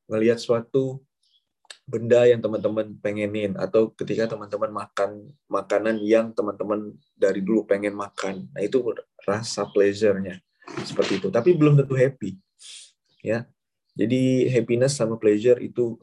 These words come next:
berbeda. Tapi intinya adalah, pleasure dan happiness ini itu erat kaitannya dengan, eh, hormon, teman-teman. Kalau ditanya, "Apa arti kebahagiaan?" Ya Allah.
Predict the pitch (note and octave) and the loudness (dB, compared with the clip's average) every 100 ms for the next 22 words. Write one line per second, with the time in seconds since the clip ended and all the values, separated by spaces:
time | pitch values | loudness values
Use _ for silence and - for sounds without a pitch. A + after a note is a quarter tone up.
0 | - G#2 G2+ G2+ F#2 - _ _ _ _ | -4 -2 2 2 0 -4 _ _ _ _
1 | _ _ _ - E3 D#3 B2+ C3 C3 C#3 | _ _ _ -4 -2 0 0 -2 -2 -2
2 | A#2+ G2+ F2 E2 F#2+ - _ _ A2 B2 | -2 -2 -6 -8 -14 -14 _ _ 4 4
3 | C3 E3 B2+ A#2+ G2 - F#2+ F#2+ C#3 C3+ | 6 6 6 2 -2 -6 -6 -4 -2 -2
4 | F2 E2+ C#3+ C#3+ - _ _ _ _ A#2 | -4 -6 -12 -16 -20 _ _ _ _ -4
5 | - - D#3 D#3 D3+ D3 - A2+ A2 A#2 | -4 -2 2 4 4 -2 -4 -4 -2 0
6 | B2+ C#3 - A2+ A2+ G#2+ A#2 B2+ G#2+ G2 | 0 0 0 2 2 0 0 0 2 0
7 | G2+ A#2 C3 C#3+ - _ _ _ _ _ | 2 0 0 -6 -14 _ _ _ _ _
8 | _ - - G#2 G#2+ C3+ C#3 C3 G#2+ F#2+ | _ -12 -8 -6 4 4 6 2 0 -6
9 | F#2 - - - - _ A#2 C#3 D3+ D3 | -10 -14 -20 -20 -20 _ 2 4 4 4
10 | D#3+ F3 A#2+ G#2+ - _ _ _ _ _ | 0 0 -4 -6 -12 _ _ _ _ _
11 | _ _ _ _ _ _ _ - C#3 - | _ _ _ _ _ _ _ -4 -2 0
12 | - C#3 - - C3 A#2+ B2 A#2+ D3 - | 0 0 -2 0 2 2 0 2 2 2
13 | G#2+ - A#2 C#3 C#3 A#2+ G#2 G#2+ G#2+ G2+ | -2 -6 -6 2 6 6 6 4 2 2
14 | G2+ G2+ A2+ | -4 -8 -8